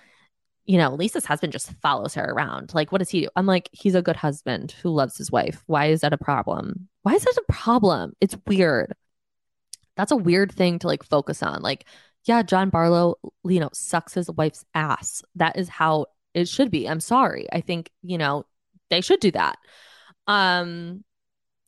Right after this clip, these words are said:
you know, who cares if Lisa wears the pants in the relationship? It feels like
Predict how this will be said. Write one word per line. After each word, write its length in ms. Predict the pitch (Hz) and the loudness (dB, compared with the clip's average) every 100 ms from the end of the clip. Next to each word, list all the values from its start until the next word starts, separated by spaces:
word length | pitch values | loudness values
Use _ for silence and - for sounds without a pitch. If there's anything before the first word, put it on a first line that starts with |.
| - _ | -20 _
you 120 | 196 | -2
know, 320 | 180 160 220 - 185 | 2 2 0 -2 -4
who 100 | 269 | -6
cares 340 | - 294 302 | -4 -2 -2
if 120 | 240 | -4
Lisa 260 | 202 185 185 | -6 -6 -6
wears 240 | 175 165 | -6 -6
the 80 | 165 | -6
pants 300 | - 160 151 | -8 -8 -8
in 40 | 170 | -8
the 80 | |
relationship? 640 | 160 151 151 175 165 175 170 | -6 -6 -6 -8 -4 -4 -4
It 120 | - - | -8 -6
feels 300 | 196 240 226 | -2 -2 -2
like 200 | 208 | -4